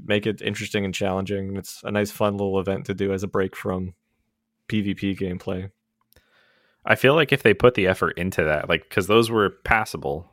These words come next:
Speaker 2: to good, I think is how I would rate them. But, like, if they're literally putting that effort into, like, a P V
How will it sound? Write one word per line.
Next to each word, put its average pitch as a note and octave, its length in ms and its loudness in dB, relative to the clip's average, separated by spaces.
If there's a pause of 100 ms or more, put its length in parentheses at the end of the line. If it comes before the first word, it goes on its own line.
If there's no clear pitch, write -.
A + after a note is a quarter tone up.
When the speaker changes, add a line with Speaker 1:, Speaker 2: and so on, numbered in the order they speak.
(160)
Speaker 2:
to G2+ 100 -4
good, E2 360 -2 (340)
I - 100 -12
think F2+ 200 -10
is - 100 -10
how D2+ 160 -2
I D2 80 -2
would D2+ 160 -6
rate D2 180 -6
them. F2 200 -6 (960)
But, F2+ 140 2
like, E2+ 320 4
if G#2 120 0
they're G#2+ 160 10
literally G#2 600 6
putting G2+ 260 4
that F2+ 160 6
effort F2+ 220 0
into, F2 240 -4
like, E2 180 -4
a - 40 -8
P - 200 -6
V F2+ 100 -8